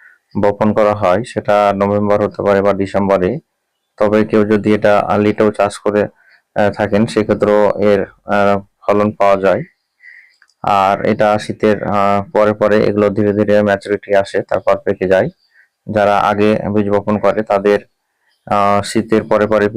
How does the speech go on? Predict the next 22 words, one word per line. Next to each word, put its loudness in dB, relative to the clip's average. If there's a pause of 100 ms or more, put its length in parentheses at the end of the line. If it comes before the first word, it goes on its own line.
(220)
আহ, 0
এগুলো 0 (260)
পেকে -2
যায়। 2 (220)
আর 0 (480)
যারা 0
শীতের, 0
আহ, -4
মিডলে 0 (520)
বীজ 2
বপন 2
করেন, 0
তারা 0 (560)
এই, -2 (720)
আহ, -2 (540)
শীতের 0
শেষে 0
বা 2
গরমের 2
শুরুতে -4 (220)
এইগুলো, -2 (500)
আহ, 2